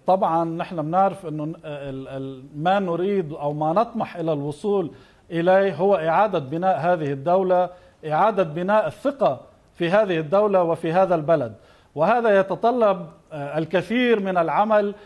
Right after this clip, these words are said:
والكثير من الإثبات. آه، اليوم يا سيدي، كما ذكرت مؤخرا، آه، آه، آه، رأس المؤسسات الدستورية، رئاسة الجمهورية، شاغرة، رأس السلطة النقدية،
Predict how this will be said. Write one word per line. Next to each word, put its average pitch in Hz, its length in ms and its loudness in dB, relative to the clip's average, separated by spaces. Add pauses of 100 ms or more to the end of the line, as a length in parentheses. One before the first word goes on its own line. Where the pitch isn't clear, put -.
(200)
والكثير 196 600 2
من 214 140 -2
الإثبات. 190 640 0 (580)
آه، 160 220 -4
اليوم 240 680 2
يا 170 120 -2
سيدي، 208 440 0
كما 220 320 2
ذكرت 202 440 2 (100)
مؤخرا، 156 600 -2 (460)
آه، 143 220 -2
آه، 147 520 -6 (180)
آه، 180 40 -8
رأس 233 340 0
المؤسسات 196 840 -2
الدستورية، 170 680 -2
رئاسة 196 440 0
الجمهورية، 180 800 0 (300)
شاغرة، 151 560 0 (480)
رأس 240 380 -2
السلطة 208 680 0
النقدية، 185 760 -2